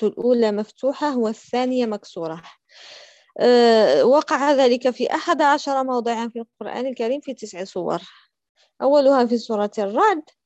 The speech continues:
في قوله تعالى: "وإن تعجب فعجب قولهم أإذا كنا تراباً إنا لفي خلق جديد". بالنسبة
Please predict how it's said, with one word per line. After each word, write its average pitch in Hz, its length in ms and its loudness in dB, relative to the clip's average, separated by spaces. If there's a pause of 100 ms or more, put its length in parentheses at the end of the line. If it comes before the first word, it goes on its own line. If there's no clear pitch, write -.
في 240 60 -10 (100)
قوله 262 360 0
تعالى: 240 440 0
"وإن 220 380 -6
تعجب 240 680 -4
فعجب 220 580 -6 (380)
قولهم 220 1000 -6 (140)
أإذا 214 840 -6
كنا 220 680 -6
تراباً 240 720 -6 (100)
إنا 247 600 -6
لفي 262 200 -10
خلق 233 320 -12
جديد". 185 460 -8 (1200)
بالنسبة 262 580 4